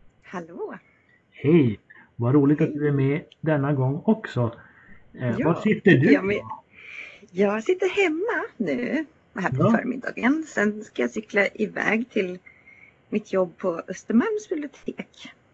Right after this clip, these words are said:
Speaker 1: Det har vi öppet trots coronakris.
Speaker 2: Just.
Speaker 1: Eh, ganska mycket folk ändå. Och förvänt-, och, oväntat mycket tycker jag.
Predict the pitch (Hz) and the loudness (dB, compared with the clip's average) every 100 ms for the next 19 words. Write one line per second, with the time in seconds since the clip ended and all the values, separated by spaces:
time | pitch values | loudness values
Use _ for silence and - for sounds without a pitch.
0 | _ _ 262 254 - - _ - - - | _ _ -2 -2 -4 -8 _ -12 -6 0
1 | 370 - - - - 196 - 202 190 165 | 0 0 -10 -16 -12 -12 -8 -8 -6 -8
2 | 165 165 175 _ _ _ - - - 170 | -6 -6 -6 _ _ _ -4 -2 -2 -6
3 | 226 403 - - - - - 131 - 208 | -4 -4 -8 -20 -20 -14 -4 -2 -2 -2
4 | 190 180 170 175 - 247 _ - 349 359 | 0 0 -2 -4 -10 -16 _ -8 -6 -6
5 | - 254 294 - 302 320 294 294 - 254 | -6 -8 -8 -8 -8 -8 -12 -16 -18 -18
6 | - 262 294 359 - 285 240 240 339 330 | -8 -4 -4 -6 -6 -2 0 0 -2 -4
7 | 302 254 233 285 240 262 - _ - 262 | -6 -6 -8 -4 -2 -2 -6 _ -4 -2
8 | 220 220 - _ - 285 233 214 202 - | -2 -6 -12 _ -10 -6 -6 -6 -14 -20
9 | _ - 240 285 285 311 285 - - - | _ -6 -2 0 0 -2 -4 -4 -12 -8
10 | - 117 | -2 0